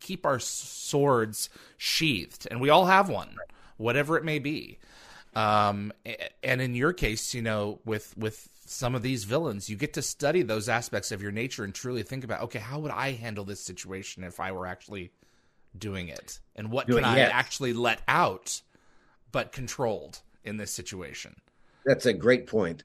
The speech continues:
Speaker 2: Um, for me, you know, growing up, I, I, immigrant family, so,
Speaker 1: Yeah.
Speaker 2: uh, from the former Yugoslavia,
Speaker 1: Yeah.
Speaker 2: even though I was born in Montreal, everybody else in my family was born in,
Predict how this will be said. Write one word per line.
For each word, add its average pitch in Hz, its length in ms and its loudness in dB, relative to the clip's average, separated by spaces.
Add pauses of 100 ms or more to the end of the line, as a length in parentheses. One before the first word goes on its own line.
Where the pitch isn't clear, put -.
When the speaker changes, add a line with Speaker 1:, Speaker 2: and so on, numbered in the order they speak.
(120)
Speaker 2:
Um, 101 560 0
for - 180 0
me, 160 400 6 (1120)
you 151 140 4
know, 131 100 8
growing 123 360 10
up, 104 200 6
I, 104 240 0 (300)
I, 98 120 0 (120)
immigrant 135 360 6
family, 92 500 2
so, 90 680 0
Speaker 1:
Yeah. 87 80 -8 (240)
Speaker 2:
uh, 80 200 -4 (720)
from 98 160 2
the 92 80 2
former 95 240 2
Yugoslavia, 87 800 2
Speaker 1:
Yeah. 113 180 -4
Speaker 2:
even 127 200 4
though 110 80 4
I 107 160 -4
was - 140 -4
born 110 260 6
in 95 80 2
Montreal, 90 680 0
everybody 90 380 -2
else 92 160 0
in 92 40 -6
my 85 80 -6
family 85 300 -4
was 78 140 -6
born 78 380 -4
in, 78 200 -8